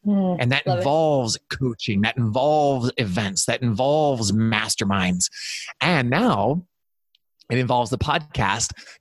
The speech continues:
Speaker 2: Take Command Conversations, where I get to connect with people in my network
Speaker 1: Mm-hmm.
Speaker 2: and say, like, "What was an opportunity where you could have sat down, you could have quit,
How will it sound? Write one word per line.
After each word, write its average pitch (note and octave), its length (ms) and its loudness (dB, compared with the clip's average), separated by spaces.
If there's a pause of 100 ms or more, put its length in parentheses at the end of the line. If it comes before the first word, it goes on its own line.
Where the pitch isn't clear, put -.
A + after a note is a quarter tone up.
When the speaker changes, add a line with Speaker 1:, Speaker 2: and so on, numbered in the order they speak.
Speaker 2:
Take - 260 -4
Command G#2+ 340 0
Conversations, - 1040 -4 (560)
where A#2+ 120 0
I A2+ 40 -4
get A#2+ 180 -4
to A#2+ 60 -2
connect A2 520 0
with - 140 -4
people G#2+ 340 -2
in F#2+ 140 0
my A#2 140 2
network D#3 500 -2 (240)
Speaker 1:
Mm-hmm. G#3 160 0
Speaker 2:
and G#2+ 180 0
say, B2+ 280 0
like, G#2+ 200 -4
"What F#2+ 320 0
was G3 140 0
an G3 80 0
opportunity F#3 560 0
where G2+ 160 -2
you D3 140 0
could - 160 -6
have - 100 0
sat - 320 0
down, G#2 340 -4 (840)
you B2 180 -4
could G3 100 -2
have G3+ 100 -2
quit, - 520 -4